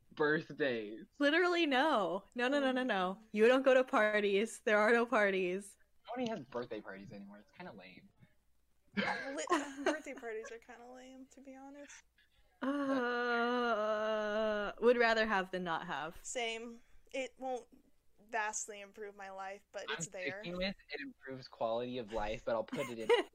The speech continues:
Speaker 1: rather have than not have.
Speaker 3: <laughs>
Speaker 1: Because I'm very musically untalented.
Speaker 2: It's not that I'm, like, musically talented at all, 'cause I'm not, but, like, I feel like I could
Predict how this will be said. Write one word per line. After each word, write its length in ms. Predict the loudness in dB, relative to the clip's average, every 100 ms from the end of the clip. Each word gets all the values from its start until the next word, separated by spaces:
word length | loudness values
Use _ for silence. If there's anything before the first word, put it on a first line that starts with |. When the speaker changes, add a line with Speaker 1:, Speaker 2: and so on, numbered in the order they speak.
| -18 -20 _ -14
Speaker 1:
rather 120 | -8
have 140 | -8 -8
than 140 | -12
not 160 | -8 -8
have. 380 | -10 -6 2 2 2
Speaker 3:
<laughs> 60 | -2 -2 0
Speaker 1:
Because 160 | -2 0 -4 -4
I'm 100 | -6 -6 -2
very 160 | -2 -2
musically 540 | -4 -4 -4 -4 -4 -2
untalented. 1000 | -2 -2 0 0 0 -2 -4 -4 -2 -4 -8 -14 -20 _ _ _ -20 -16 -8
Speaker 2:
It's 140 | -4 0
not 160 | 2
that 80 | 4 4
I'm, 80 | 6
like, 300 | 4 2 -6 _ -4
musically 680 | 0 2 0 0 0 -2 -4
talented 560 | 0 0 0 -2 -2 0
at 80 |
all, 300 | 0 0 0 -6
'cause 160 | -6
I'm 160 | -6 -2
not, 360 | 0 2 0 -2 -2
but, 200 | -2 0
like, 320 | 0 -2 -6 _ _ _ _ _ -2
I 100 | -2
feel 480 | -4 -2 2 2
like 440 | 2 2 0 -2 -12 _ _ _ _ -20 -20 -2
I 140 | 0 0
could 840 | -2 -4 0 2 2 2 0